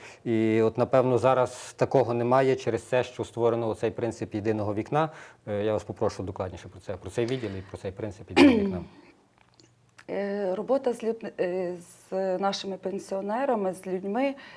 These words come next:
Speaker 2: це насамперед підвищення якості їх обслуговування, е, що саме є і наш пріоритет нашої роботи, е, на першому місці,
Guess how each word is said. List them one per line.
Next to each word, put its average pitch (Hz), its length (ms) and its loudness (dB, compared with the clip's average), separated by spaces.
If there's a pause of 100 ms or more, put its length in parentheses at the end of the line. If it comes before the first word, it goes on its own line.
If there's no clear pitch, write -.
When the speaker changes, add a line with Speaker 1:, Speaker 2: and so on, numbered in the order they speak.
(140)
Speaker 2:
це 202 140 -6
насамперед 202 640 0
підвищення 196 720 -2
якості 202 640 -4
їх 214 240 -4
обслуговування, 175 840 2 (600)
е, - 260 -4
що - 280 -8
саме 190 380 0
є 214 240 2
і 185 420 0 (280)
наш 180 400 0
пріоритет 190 840 2
нашої 175 420 0
роботи, 175 560 2 (540)
е, 143 40 -8 (580)
на 190 180 -2
першому 226 420 2
місці, 196 320 -2